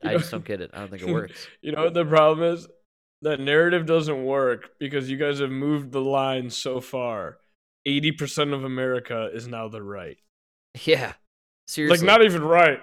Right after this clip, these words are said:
Speaker 1: extreme right.
Speaker 2: <laughs> Well, here's
Speaker 1: You
Speaker 2: my,
Speaker 1: know?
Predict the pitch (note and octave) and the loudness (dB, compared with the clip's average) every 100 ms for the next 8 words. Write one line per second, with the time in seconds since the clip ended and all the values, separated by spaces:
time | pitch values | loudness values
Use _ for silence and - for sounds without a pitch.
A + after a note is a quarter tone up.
0 | - D3+ - - E3 E3+ E3+ D3 B2+ G#2+ | -4 -2 -4 -4 2 2 4 0 -4 -8
1 | D#2 _ _ _ _ _ _ _ _ _ | -10 _ _ _ _ _ _ _ _ _
2 | _ _ _ - - A2+ _ _ _ - | _ _ _ -16 -14 -18 _ _ _ -2
3 | D3+ D3+ B2 _ _ _ _ _ _ D3+ | 0 2 -2 _ _ _ _ _ _ -4
4 | G#3+ F3+ C3+ D3 | -2 -2 -4 -6